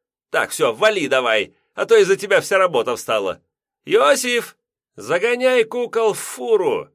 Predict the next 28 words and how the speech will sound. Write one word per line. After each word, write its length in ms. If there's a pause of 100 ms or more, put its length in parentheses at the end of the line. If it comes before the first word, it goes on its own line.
(140)
Давай, 360
давай, 800
не 160
то 180
выбьемся 520
из 100
графика 500
и 140
прощай 540
премия". 680 (640)
Раздались 680
свистки, 760 (360)
и 120
клоны 420
по 140
одному 320
принялись 640
скрываться 560
в 140
чреве 340
машины. 540 (600)
Я 180
тоже, 440
когда 340
до 120
меня 240
дошла 340
очередь, 480